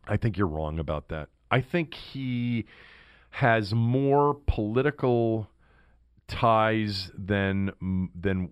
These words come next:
you even know. There are a lot of politicians he probably has relationships with, or Bruce has relationships with. Somebody's gonna give him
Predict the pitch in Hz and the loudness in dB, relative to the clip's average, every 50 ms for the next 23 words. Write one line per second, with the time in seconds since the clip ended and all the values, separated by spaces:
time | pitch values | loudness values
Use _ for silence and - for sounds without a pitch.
0 | 80 87 92 90 95 98 98 98 92 87 87 87 85 82 80 80 80 82 80 76 | -8 -10 -6 -4 -2 0 0 0 0 -2 -2 -2 -2 -2 -2 -2 -2 -4 -4 -2
1 | 95 98 95 92 92 95 101 107 107 - - - 101 95 95 92 - - - 90 | -2 0 0 0 2 2 2 2 0 -2 0 0 0 0 0 -2 -4 -6 -6 -6
2 | - - 92 87 - - - - - - - 95 - - - 92 90 90 85 78 | -6 -6 -6 -6 -6 -8 -12 -14 -14 -12 -12 -12 -6 -4 -4 -2 -2 -4 -6 -6
3 | 90 85 73 87 90 85 - 85 82 82 85 85 82 - 90 85 - - 92 82 | -6 -6 -4 -4 -4 -4 -6 -8 -8 -6 -6 -6 -6 -6 -8 -10 -8 -8 -10 -10
4 | - - - 82 87 82 - 95 90 76 - - 85 92 90 - - 92 82 78 | -10 -10 -8 -6 -6 -4 -4 -4 -4 -4 -6 -8 -8 -8 -8 -6 -4 -4 -4 -4
5 | 73 - - - - - - - - - 85 90 85 82 80 - - 87 80 - | -8 -10 -14 -16 -20 -20 -20 -20 -12 -6 -6 -4 -2 -4 -4 -4 -6 -8 -8 -8
6 | - 87 76 - - - 80 80 78 76 - _ _ - - - - - - - | -8 -10 -10 -10 -10 -8 -6 -6 -6 -6 -8 _ _ -20 -20 -20 -16 -10 -6 -4
7 | - - - 247 262 262 254 247 208 175 139 117 - 127 113 101 90 104 98 85 | -2 2 2 2 2 4 0 2 2 2 0 2 2 2 2 2 2 0 0 2
8 | 95 87 87 | 0 -2 -2